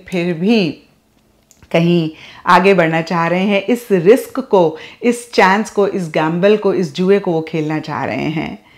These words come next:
और अब देखते हैं एक्वेरियस की नवंबर मंथ में क्या हो रहा है।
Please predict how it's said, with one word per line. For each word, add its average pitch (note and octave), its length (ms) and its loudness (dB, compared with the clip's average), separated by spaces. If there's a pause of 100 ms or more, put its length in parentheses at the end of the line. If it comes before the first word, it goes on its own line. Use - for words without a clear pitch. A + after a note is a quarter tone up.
(420)
और D3 520 -6
अब F#3+ 120 0
देखते F3 340 -2
हैं E3 280 -2
एक्वेरियस D3 720 -6
की C#3 580 -12 (100)
नवंबर D3 400 -6
मंथ D3+ 260 -6
में F#3 100 -6
क्या G3+ 160 -2
हो G3+ 120 2
रहा G#3 180 4
है। A3+ 260 0